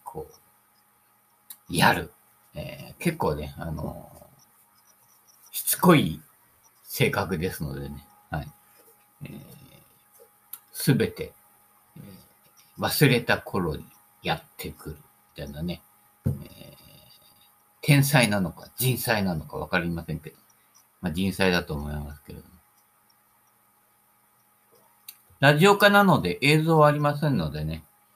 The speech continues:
えー、お酒を飲んでるところは見せません。はい。えー、で、あの、おかげさんで、あの、アーカイブをいっ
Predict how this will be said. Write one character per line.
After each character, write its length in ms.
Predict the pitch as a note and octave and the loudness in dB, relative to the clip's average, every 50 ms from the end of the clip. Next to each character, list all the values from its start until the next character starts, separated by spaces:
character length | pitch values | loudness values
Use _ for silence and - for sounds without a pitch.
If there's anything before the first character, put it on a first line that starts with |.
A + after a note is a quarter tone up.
| _ _ _ _ _ - | _ _ _ _ _ -10
え 200 | F2+ F#2 F2+ F#2 | -8 -6 -6 -6
ー、 40 | F#2 | -8
お 60 | - | -6
酒 260 | - - C#3+ C#3+ D3 D#3 | -2 -2 -2 0 2 2
を 40 | C#3+ | 2
飲 180 | C3+ C3+ C3 | 2 2 0
ん 40 | B2 G2 | 0 -2
で 80 | F2+ | -4
る 100 | E2 D#2 | -4 -4
と 100 | - E2 | -8 -10
こ 140 | - - E2+ | -10 -8 -8
ろ 120 | E2 E2 D#2+ | -6 -4 -4
は 180 | D#2 D2 - - _ | -6 -6 -8 -12 _
見 120 | - F2+ F#2 | -12 -12 -8
せ 120 | - A2 | -6 -6
ま 160 | F#2 E2+ E2 | -6 -8 -10
せ 140 | - - F#2 | -12 -16 -18
ん。 80 | E2 - _ _ _ _ _ _ | -18 -18 _ _ _ _ _ _
は 60 | D#2+ | -20
い。 80 | D#2 - _ _ _ _ _ _ _ _ _ _ - - - _ _ _ _ _ _ _ _ _ _ _ - | -20 -20 _ _ _ _ _ _ _ _ _ _ -8 -8 -8 _ _ _ _ _ _ _ _ _ _ _ -20
え 1400 | - - - - - _ - _ _ _ _ _ _ _ _ _ _ _ _ _ _ _ _ _ _ - - - - - _ _ _ _ _ _ _ _ - | -20 -20 -20 -20 -20 _ -20 _ _ _ _ _ _ _ _ _ _ _ _ _ _ _ _ _ _ -18 -18 -18 -20 -20 _ _ _ _ _ _ _ _ -6
ー、 20 | C3 | 0
で、 180 | C#3 C#3 C#3 C#3 | 4 6 6 8
あ 160 | C#3 C3+ C3+ | 8 8 6
の、 320 | C3+ C3+ C3+ D3 C#3+ - - | 6 4 4 4 2 -2 -8
お 80 | D#3 | -2
か 160 | D3 G3+ G#3 G3 | 4 4 4 4
げ 100 | G#3 G3 | 4 0
さ 200 | G3 G3+ F#3+ F#3 | 2 2 2 2
ん 100 | F#3 F3+ | 2 2
で、 100 | F#3 F#3 | 4 4
あ 140 | F3+ F3 | 4 4
の、 720 | F3 F3 F3 E3+ E3 E3 E3 D#3+ D#3+ D#3+ D#3+ D#3+ - D#3 - _ _ _ _ _ _ _ _ _ _ _ _ _ _ - - _ | 4 4 2 4 4 4 4 4 4 4 4 2 0 -6 -14 _ _ _ _ _ _ _ _ _ _ _ _ _ _ -20 -8 _
ア 140 | D#3 F3+ G3+ | 4 4 4
ー 80 | G3+ | 4
カ 160 | - G#3+ G#3+ G#3+ | 4 4 4 4
イ 60 | G3 | 2
ブ 120 | F3 D3+ | 2 2
を 120 | B2 G#2+ G2 | 2 0 0
い 60 | F#2 | -2
っ 60 | - | -6